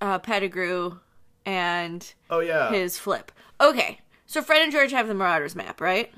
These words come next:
Speaker 2: Right.
Speaker 1: Right. Like, for years.
Speaker 2: Yeah.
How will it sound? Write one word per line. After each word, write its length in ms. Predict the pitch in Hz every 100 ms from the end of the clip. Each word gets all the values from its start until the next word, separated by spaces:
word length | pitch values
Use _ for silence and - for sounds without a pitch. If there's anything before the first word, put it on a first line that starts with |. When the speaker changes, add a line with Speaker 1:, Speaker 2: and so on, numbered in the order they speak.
| -
Speaker 2:
Right. 340 | 139 143 107 -
Speaker 1:
Right. 300 | 196 156 - - - _
Like, 240 | 214 208 190
for 180 | 233 226
years. 560 | 208 202 113 127 -
Speaker 2:
Yeah. 260 | 170 156